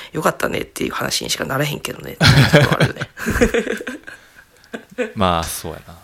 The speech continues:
Speaker 2: あの、
Speaker 1: あ、でも唯一、あの、異論、反論、オブジェクションあるとしたら、
Speaker 2: うん。
Speaker 1: テンポのブログで、
Speaker 2: うん。
Speaker 1: 前半がたるいみたいなこと書いてたのは、
Speaker 2: ああ。
Speaker 1: それはもうちょっと、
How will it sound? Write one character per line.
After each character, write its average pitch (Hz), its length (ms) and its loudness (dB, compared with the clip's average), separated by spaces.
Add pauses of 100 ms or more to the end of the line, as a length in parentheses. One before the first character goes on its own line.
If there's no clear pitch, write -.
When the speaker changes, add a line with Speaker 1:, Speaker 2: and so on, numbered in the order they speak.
(120)
Speaker 2:
あ 95 60 -18
の、 85 60 -14 (440)
Speaker 1:
あ、 147 160 -2
で 208 80 -4
も 180 80 -6
唯 277 200 0
一、 - 220 -8 (300)
あ 131 140 -12
の、 135 460 -16 (200)
異 - 120 -12
論、 135 220 -8
反 131 240 -10
論、 127 140 -10
オ - 20 -10
ブ 127 80 -14
ジ 127 80 -12
ェ - 20 -12
ク 127 60 -14
シ - 80 -10
ョ - 40 -8
ン - 20 -6
あ 127 40 -6
る 131 80 -8
と 127 120 -12
し - 100 -6
た 135 140 -8
ら、 165 340 -8 (240)
Speaker 2:
う 104 80 -10
ん。 90 280 -12
Speaker 1:
テ 220 100 -8
ン 220 40 -14
ポ 151 100 -6
の 131 80 -6
ブ 135 180 -8
ロ 170 120 -4
グ 170 140 -10
で、 - 380 -10 (120)
Speaker 2:
う 107 80 -4
ん。 - 140 -2 (160)
Speaker 1:
前 185 140 -6
半 190 180 -8
が 180 100 -6
た 190 160 -6
る 170 120 -4
い - 20 -8
み 147 140 -12
た - 100 -6
い - 60 -10
な 139 80 -18
こ - 100 -14
と - 60 -16
書 - 80 -18
い 131 100 -6
て 127 60 0
た - 0 -
の 95 360 0
は、 165 140 -4
Speaker 2:
あ - 60 -6
あ。 - 120 -20 (120)
Speaker 1:
そ - 140 -6
れ 147 40 -4
は 139 60 -6
も - 20 -12
う - 60 -20
ち - 80 -8
ょ - 40 -20
っ - 80 -20
と、 - 60 -16